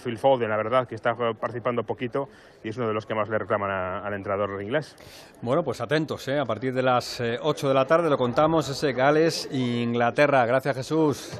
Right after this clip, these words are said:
Speaker 2: Un abrazo.
Speaker 1: Un abrazo a todos. Por cierto,
Speaker 2: Sí.
Speaker 1: solo os voy a dar un dato porque, porque estoy increíble. Estoy,
Speaker 2: A ver.
Speaker 1: me cogéis en el, en el campamento ahora de Brasil, ahora mismo antes de la rueda de prensa de Brasil,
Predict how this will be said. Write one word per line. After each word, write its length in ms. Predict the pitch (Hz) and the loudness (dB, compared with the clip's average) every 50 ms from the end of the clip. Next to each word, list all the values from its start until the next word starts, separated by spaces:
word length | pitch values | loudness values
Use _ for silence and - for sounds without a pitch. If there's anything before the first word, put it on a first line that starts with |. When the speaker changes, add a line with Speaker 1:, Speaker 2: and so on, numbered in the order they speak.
| 117 110 | -8 -4
Speaker 2:
Un 80 | 110 | 0
abrazo. 540 | 120 123 127 127 120 - 131 123 117 104 95 - - - - - 98 - - - - - - - - - - - - | 2 4 6 6 4 4 4 4 4 2 0 -4 -8 -10 -10 -8 -8 -6 -6 -6 -6 -8 -8 -10 -10 -8 -8 -4 2
Speaker 1:
Un 80 | 120 123 | 6 6
abrazo 140 | 127 127 131 | 8 8 8
a 20 | |
todos. 160 | 127 123 120 | 6 6 4
Por 160 | - 135 131 127 | 6 4 2 4
cierto, 360 | - 147 135 - 123 113 - 95 | 4 2 2 4 0 -2 -2 -2
Speaker 2:
Sí. 80 | 95 - | -4 0
Speaker 1:
solo 180 | 135 135 143 143 | 2 4 4 4
os 60 | 143 | 6
voy 100 | 147 143 | 6 6
a 40 | 143 | 6
dar 100 | 139 131 | 4 4
un 80 | 135 135 | 4 2
dato 180 | 139 147 165 | 2 2 2
porque, 200 | 156 131 123 123 120 120 107 - | 0 0 0 0 -2 -2 -2 -2
porque 200 | 123 120 117 117 | -2 -2 -2 -2
estoy 240 | 120 139 139 139 139 | -2 0 0 0 0
increíble. 560 | 139 131 123 113 120 120 120 120 110 107 104 | 0 -2 -4 -2 2 4 4 4 2 0 -4
Estoy, 200 | 107 - 139 147 147 | -2 2 4 4 6
Speaker 2:
A 60 | 117 | 6
ver. 120 | 117 107 | 6 4
Speaker 1:
me 80 | 117 110 | 2 2
cogéis 400 | - 113 - 147 139 131 - - - | 0 0 2 2 2 2 0 -2 -4
en 180 | 107 107 110 | -2 0 2
el, 340 | 107 107 104 107 104 107 104 - - | 2 2 2 2 0 -4 -6 -4 -4
en 140 | 120 123 120 | -2 -2 -2
el 80 | 110 | 2
campamento 480 | - 123 117 123 120 127 139 139 139 139 | 2 2 2 4 2 2 2 0 2 2
ahora 180 | 135 131 120 113 | 4 4 4 4
de 140 | 113 110 | 4 2
Brasil, 520 | 107 107 113 139 123 - 143 147 165 185 - - - | 2 2 0 0 0 0 -4 -2 -2 -4 -8 -8 -4
ahora 180 | 113 113 113 110 | -2 -2 0 0
mismo 340 | 120 135 123 123 123 120 123 | -2 -4 -4 -4 -4 -2 -2
antes 200 | 120 117 120 113 | -2 -4 -4 -4
de 60 | 117 113 | -2 2
la 140 | 117 110 | 2 2
rueda 160 | 117 120 117 113 | 2 2 0 0
de 60 | 110 | -2
prensa 240 | 120 120 110 117 110 | -4 -6 -2 0 0
de 40 | |
Brasil, 360 | 110 110 104 107 139 160 185 | 2 2 2 4 4 2 2